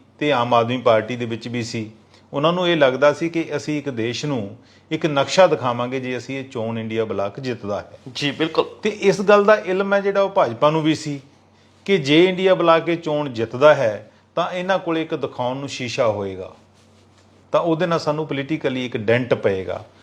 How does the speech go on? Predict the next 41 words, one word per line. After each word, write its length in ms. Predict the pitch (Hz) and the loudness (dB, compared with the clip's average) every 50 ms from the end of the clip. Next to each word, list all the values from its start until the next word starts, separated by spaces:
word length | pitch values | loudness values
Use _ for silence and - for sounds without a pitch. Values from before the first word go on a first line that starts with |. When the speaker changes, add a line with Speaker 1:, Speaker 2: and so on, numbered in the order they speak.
| _ _ - | _ _ -4
Speaker 1:
ਸੋ 260 | - 170 175 175 175 | 2 4 4 6 6
ਇਹ 80 | 165 | 4
ਹੁੱਕ 240 | 147 151 147 - - | 4 2 2 2 0
ਐਂਡ 180 | 156 151 147 143 | 0 2 2 -2
ਕਰੁੱਕ, 600 | 143 - 135 120 113 117 - 131 113 101 98 - - _ _ _ _ _ - | -2 0 0 0 0 0 2 2 2 0 0 -8 -16 _ _ _ _ _ -4
ਇਹ 140 | 185 185 180 | -4 -4 -4
ਚੋਣ 580 | 180 - 143 127 127 127 127 120 113 113 113 - | -2 -2 -2 0 0 0 0 -2 -2 -4 -6 -6
ਜਿੱਤਣਾ 440 | 117 113 127 123 - 147 135 123 117 | -4 -2 -2 2 2 4 6 6 6
ਜਿਹੜੇ 220 | 110 120 117 123 | 4 4 2 2
ਚਾਹੁੰਦੇ 360 | 123 123 147 117 127 139 147 135 | 2 2 2 2 4 4 4 4
ਸੀਗੇ, 440 | - 147 139 127 131 131 127 131 - - 123 123 - | 4 0 0 2 2 0 0 -2 -12 -20 -20 -20 -18
Speaker 2:
ਜੀ। 120 | - 123 113 | -16 -16 -8
Speaker 1:
ਕਿਉਂਕਿ 340 | - - 139 135 - 151 | -4 -4 -2 0 0 0
ਪਹਿਲਾਂ 440 | 139 - 139 135 139 147 151 151 143 | 2 4 4 4 6 6 4 4 4
ਆਪਾਂ 200 | 135 135 139 135 | 2 2 0 -2
ਦੇਖਦੇ 360 | 123 117 117 110 123 123 131 | 0 0 -4 -4 -4 -4 -4
ਹੁੰਦੇ 300 | 131 113 120 120 120 123 | -4 -4 -4 -6 -6 -6
ਸੀ 340 | 117 120 127 117 110 110 110 110 _ _ _ _ _ _ _ - | -6 -6 -8 -8 -8 -8 -12 -16 _ _ _ _ _ _ _ -6
ਕਿ 240 | - 131 131 131 127 | -4 -2 -2 -2 -2
ਸਤਾਹਠ 400 | 127 - - 120 120 135 139 127 | -4 0 4 6 6 6 6 4
ਦੇ 180 | 123 131 131 | 0 -4 -4
ਵਿੱਚ, 260 | 120 120 120 117 - 127 | -4 -4 -8 -8 -8 -8
ਸੱਤਰ 460 | 123 113 - 143 135 - - 135 131 | -8 -6 -6 -8 -6 -2 -2 -2 -2
ਦੇ 160 | 117 127 123 | -2 -4 -4
ਵਿੱਚ 240 | 117 120 117 117 127 | -4 -6 -8 -10 -12
ਪੂਰੀਆਂ 420 | 110 - - 131 127 131 135 135 | -12 -10 -8 -6 -4 -2 -2 -4
ਸਰਕਾਰਾਂ 560 | 131 135 131 117 110 - 117 117 117 127 127 | -4 -4 -6 -6 -2 0 2 2 2 2 0
ਤੋੜ 260 | 113 - 123 117 113 113 | 2 2 2 2 2 2
ਦਿੱਤੀਆਂ 360 | 110 113 110 - 117 117 110 | -2 -6 -4 -4 -4 -4 -2
ਜਾਂਦੀਆਂ 400 | 107 110 104 104 107 113 110 104 | -4 -4 -4 -4 -6 -6 -6 -6
ਸੀ। 240 | 104 - 110 104 107 - - - - _ _ - | -8 -10 -14 -14 -14 -18 -20 -20 -20 _ _ -2
ਨਾਲੇ 180 | 123 127 139 143 | 2 4 4 4
ਹੁਣ 200 | 127 117 131 131 | 4 2 0 2
ਤਾਂ 100 | 135 131 | 2 2
ਪਿਛਲੇ 340 | 135 139 127 - 135 139 135 | 2 0 -6 -4 -2 -2 0
ਟਾਈਮ 260 | - 143 135 135 131 | 0 0 0 0 -2
'ਚ 100 | 131 135 | -4 -6
ਦੇਖਿਆ 340 | 120 120 120 117 - 131 127 | -4 -4 -4 -4 -4 -4 -4
ਕਿ 140 | 110 131 | -4 -4
ਭਾਜਪਾ 500 | 131 131 139 131 113 101 101 - 120 120 | -2 2 4 4 4 2 0 0 0 2
ਦਾ 360 | 113 113 110 104 101 - - | 2 2 0 0 -2 -4 -10